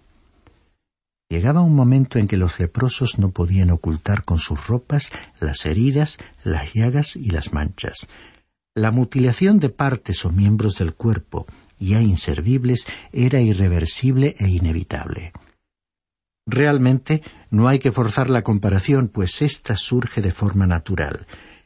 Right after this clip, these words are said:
Sería difícil encontrar otra imagen más real, patética y dramática de los efectos del pecado en la raza humana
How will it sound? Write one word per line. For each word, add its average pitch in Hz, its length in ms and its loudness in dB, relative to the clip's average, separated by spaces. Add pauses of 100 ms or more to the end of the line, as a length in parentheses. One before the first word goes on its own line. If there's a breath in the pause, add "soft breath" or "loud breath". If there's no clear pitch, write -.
(380 loud breath)
Sería 143 540 2
difícil 120 520 2
encontrar 107 680 0
otra 151 340 0
imagen 117 540 4
más 151 260 2
real, 147 500 0 (220)
patética 107 720 -2
y 101 80 2
dramática 185 640 0
de 151 80 0
los 107 220 -2
efectos 143 480 -4
del 107 140 -2
pecado 185 380 0
en 127 100 2
la 95 100 0
raza 139 260 -2
humana 175 400 2